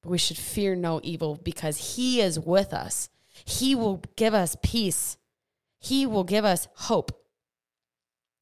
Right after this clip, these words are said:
in those hardships, in the suffering, in the pain. And those hardships produce good fruit in us. It produces endurance.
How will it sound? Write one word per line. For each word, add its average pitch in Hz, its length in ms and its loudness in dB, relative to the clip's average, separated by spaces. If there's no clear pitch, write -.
in 254 280 4
those 214 240 4
hardships, 185 580 0
in 247 220 4
the 240 100 0
suffering, 170 580 0
in 233 260 4
the 208 80 0
pain. 123 500 -6
And 190 200 -4
those 220 300 4
hardships - 920 -2
produce 214 1040 -4
good 214 260 0
fruit 196 480 -6
in 165 160 -6
us. 123 360 -8
It 196 160 -8
produces 214 680 -2
endurance. 190 880 -6